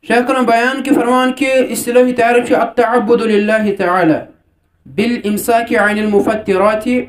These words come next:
من طلوع الفجر الثانی الى غروب الشمس۔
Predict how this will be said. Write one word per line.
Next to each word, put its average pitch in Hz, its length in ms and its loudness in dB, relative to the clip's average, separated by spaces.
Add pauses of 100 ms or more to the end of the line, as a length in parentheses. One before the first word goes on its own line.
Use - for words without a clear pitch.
(400)
من 220 340 -4
طلوع 208 340 4
الفجر 208 500 -2
الثانی 226 520 -4 (500)
الى 214 540 2
غروب 190 320 4
الشمس۔ 175 720 -4